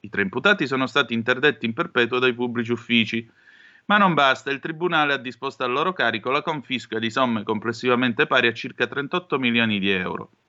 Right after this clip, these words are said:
Inoltre, sono stati condannati a risarcire oltre venti milioni di danni allo ior e alla società immobiliare controllata S G I R.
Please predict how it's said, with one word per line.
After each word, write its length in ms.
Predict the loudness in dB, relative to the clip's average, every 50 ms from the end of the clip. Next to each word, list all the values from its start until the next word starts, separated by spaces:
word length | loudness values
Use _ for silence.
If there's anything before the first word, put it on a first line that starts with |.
| _ _ _
Inoltre, 640 | -8 -6 -4 -2 -2 -2 0 0 0 0 0 -2 -4 -12 -20 -20 -20 -20
sono 240 | _ 2 4 4 4
stati 260 | 4 4 2 2 2
condannati 560 | 2 2 2 2 2 2 2 2 2 2 2 0
a 40 |
risarcire 840 | 0 -2 -4 0 0 0 0 -2 -4 -4 -2 0 0 0 0 -2 _ _ _ _ _ _ _ _ _ _ _ _ _ 0
oltre 340 | 2 2 2 2 0 -2
venti 280 | -2 -2 -2 -4 -6 -6
milioni 400 | -4 -2 0 2 2 2 2 2
di 80 | 0 2
danni 260 | 2 2 2 2 0
allo 200 | -2 -2 -2 0
ior 280 | 0 0 0 0 0 0
e 40 | 0
alla 160 | 0 0 0
società 500 | -2 -4 -2 -2 -2 0 2 2 4 4
immobiliare 720 | 2 0 -2 -4 -6 -6 -4 -2 2 2 2 2 0 -4
controllata 920 | -6 -8 -8 -8 -8 -6 -4 -4 -2 -2 -2 -2 -4 -4 -4 -4 -6 -4 -4
S 360 | -4 -4 -4 -4 -6 -6 -6 -4
G 280 | -4 -4 -4 -4 -4 -4
I 180 | -2 0 2 2
R. 640 | 4 4 4 2 0 0 2 2 2 2 0